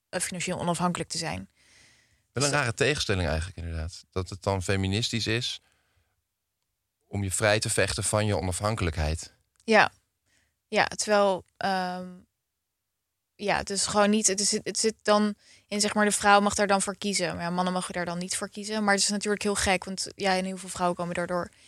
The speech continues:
Speaker 1: in de problemen. En dat is ook een probleem weer voor de maatschappij natuurlijk.
Speaker 2: Nou, het heeft wel serieuze implicaties, toch? Zoals dat je, eh, eigenlijk dan, als je bijvoorbeeld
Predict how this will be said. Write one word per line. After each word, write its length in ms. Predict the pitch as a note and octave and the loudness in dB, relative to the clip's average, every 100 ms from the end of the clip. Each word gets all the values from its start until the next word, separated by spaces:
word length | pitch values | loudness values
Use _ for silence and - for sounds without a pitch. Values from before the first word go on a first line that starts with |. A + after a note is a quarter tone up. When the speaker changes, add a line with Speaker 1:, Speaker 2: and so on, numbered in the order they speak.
| _ | _
Speaker 1:
in 100 | - | -8
de 60 | G3 | -8
problemen. 500 | - F3+ F3+ D#3+ D#3 | -6 -4 -4 -4 -6
En 100 | E3 | -12
dat 120 | E3 | -10
is 60 | D#3 | -12
ook 80 | F3 | -14
een 60 | |
probleem 340 | - F3 D#3 D3+ | -20 -16 -14 -14
weer 180 | E3 | -14
voor 320 | - D#3+ F3 F#3+ _ _ - _ - | -14 -14 -14 -16 _ _ -20 _ -18
de 80 | F#3 | -12
maatschappij 420 | - - - D3+ | -8 -10 -8 -10
natuurlijk. 440 | C3 - G2+ C2+ - | -10 -14 -18 -20 -6
Speaker 2:
Nou, 120 | - A2 | 0 4
het 40 | B2 | 4
heeft 140 | B2 | 4
wel 120 | C3 | 2
serieuze 440 | B2+ A#2+ G#2+ G#2 F2 | 2 2 2 2 0
implicaties, 720 | G2 A2 C3+ B2+ C3+ F2+ - | -2 0 2 2 0 -4 -4
toch? 240 | A#2 - - | -4 -6 -16
Zoals 400 | - G#2+ F2 G#2 | -8 -2 -2 -2
dat 180 | G2+ F2+ | -4 -2
je, 300 | G#2 F#2+ G2 | -2 -4 -6
eh, 340 | - F#2+ F#2+ F#2 - | -4 -2 0 -2 -2
eigenlijk 400 | G2 F#2+ G#2 - | -4 -4 -6 -4
dan, 300 | G2 F#2 - _ _ _ - - | -4 -2 -6 _ _ _ -20 -14
als 180 | - F#2 | -8 -6
je 60 | F#2 | -6
bijvoorbeeld 400 | - G2 E2+ | -4 -4 -4